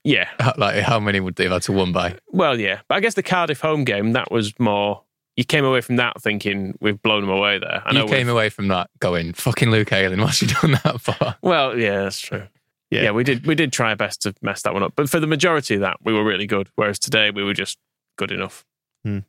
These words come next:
Speaker 1: which is fine.
Speaker 3: And we're through it.
Speaker 1: Someti-,
Speaker 3: That's
Speaker 1: that's off, that's all you need to be.
Speaker 3: Yeah.
Speaker 1: A lot of the time.
Speaker 3: Yeah. It's a results-based business, isn't it?
Speaker 1: Aye.
Speaker 3: It is.
Speaker 1: So
Speaker 3: Right. Well, there you go then. I think we'll, uh, we will wrap it up there. Then we'll keep an eye on the, uh, on the post-match comments, and we'll have a chat about those, um,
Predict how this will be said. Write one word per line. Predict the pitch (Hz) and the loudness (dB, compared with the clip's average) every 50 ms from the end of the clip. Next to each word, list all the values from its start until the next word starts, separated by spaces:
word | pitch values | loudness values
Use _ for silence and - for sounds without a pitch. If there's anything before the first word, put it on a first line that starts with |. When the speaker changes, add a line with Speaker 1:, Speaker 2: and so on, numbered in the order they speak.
| _ _ _ | _ _ _
Speaker 1:
which | - 160 - | -6 -4 -4
is | 147 - | -4 -4
fine. | - - 104 104 107 104 _ _ _ _ - | -4 -2 -2 -2 -4 -4 _ _ _ _ -2
Speaker 3:
And | 165 | -2
we're | 160 | 0
through | 135 - 185 160 | 0 0 0 0
it. | 104 - | 2 2
Speaker 1:
Someti-, | - 185 175 | 2 2 2
Speaker 3:
That's | 143 - 131 | 2 0 0
Speaker 1:
that's | 156 160 131 - | 0 0 0 0
off, | 135 - - - _ _ | -4 -4 -6 -20 _ _
that's | - 101 - - | -2 -2 0 0
all | 113 107 | 0 0
you | 107 | 2
need | 107 104 101 | 0 0 -2
to | 101 | -2
be. | 85 110 120 120 110 _ _ _ _ _ _ _ - | 0 0 0 0 -4 _ _ _ _ _ _ _ -2
Speaker 3:
Yeah. | 113 110 107 101 _ _ _ - | -2 -2 -2 -4 _ _ _ -2
Speaker 1:
A | 110 | -2
lot | 104 85 | 0 -2
of | 73 - | -2 -4
the | - | -6
time. | - - 113 107 110 - _ _ _ _ _ - | -4 -4 -2 -4 -4 -8 _ _ _ _ _ 0
Speaker 3:
Yeah. | 156 139 - - _ _ _ _ _ _ _ _ | 0 0 0 -4 _ _ _ _ _ _ _ _
It's | - - | -2 0
a | 120 | 2
results-based | 113 120 135 139 127 - 117 113 107 - | 4 4 2 2 2 0 0 -2 0 0
business, | 139 147 135 135 120 - | -2 0 2 0 0 2
isn't | 151 139 139 127 | 4 4 4 2
it? | - - _ _ _ _ _ _ _ _ _ _ - | 0 -2 _ _ _ _ _ _ _ _ _ _ -4
Speaker 1:
Aye. | 113 107 107 104 - - _ _ _ _ _ _ | -2 0 -2 -2 -4 -10 _ _ _ _ _ _
Speaker 3:
It | - 107 110 | -2 0 2
is. | 123 120 104 | 2 2 2
Speaker 1:
So | - 131 | 2 2
Speaker 3:
Right. | 123 113 104 101 - _ _ _ _ _ _ _ _ | 2 0 -2 -6 -12 _ _ _ _ _ _ _ _
Well, | 202 | 0
there | 208 220 | 2 2
you | 175 147 | 2 2
go | - 233 | 2 0
then. | 233 196 | 2 2
I | |
think | 139 151 143 131 | 0 0 0 0
we'll, | 120 120 117 | 0 2 2
uh, | 113 107 104 | 0 0 2
we | 127 123 | 2 2
will | 117 117 110 | 2 2 0
wrap | 127 123 - | -2 -2 -4
it | 110 92 | -4 -4
up | 104 95 | -4 0
there. | 120 151 165 | 0 0 2
Then | 156 143 123 | 2 0 0
we'll | 117 113 | 0 0
keep | - - 135 - | 0 -2 0 0
an | 127 120 | 2 0
eye | 113 | 2
on | 107 107 107 107 | 0 0 2 2
the, | 104 104 98 101 101 | 2 4 4 4 4
uh, | 98 98 95 92 90 - _ _ _ _ _ _ _ _ | 4 4 2 2 0 -4 _ _ _ _ _ _ _ _
on | _ 110 | _ 0
the | 98 | 0
post-match | - - 107 104 - 104 87 - - | 2 0 -2 0 -2 -4 -4 -4 -4
comments, | - 95 90 95 92 - | -2 0 0 0 0 0
and | 101 101 | 2 2
we'll | 104 104 | 4 4
have | 101 98 | 2 2
a | |
chat | - - - 80 | 0 -2 -2 -2
about | 95 98 92 82 85 | 0 0 0 0 2
those, | 87 90 90 87 87 95 95 | 0 0 0 0 0 0 0
um, | 87 87 85 | 2 2 0